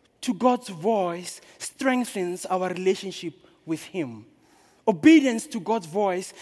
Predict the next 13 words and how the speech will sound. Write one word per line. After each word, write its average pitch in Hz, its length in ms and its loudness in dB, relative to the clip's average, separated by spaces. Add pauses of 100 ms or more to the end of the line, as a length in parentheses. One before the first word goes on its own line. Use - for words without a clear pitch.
strengthens 226 760 -4
our 180 200 -2
relationship 180 680 -6 (320)
with 165 200 -4
him. 120 320 -8 (3000)
Why 233 520 6
does 208 260 2
it 214 140 -10
strengthen 226 640 -6 (420)
our 214 220 4
relationship 208 560 -2
with 170 180 -6
him? 117 220 -10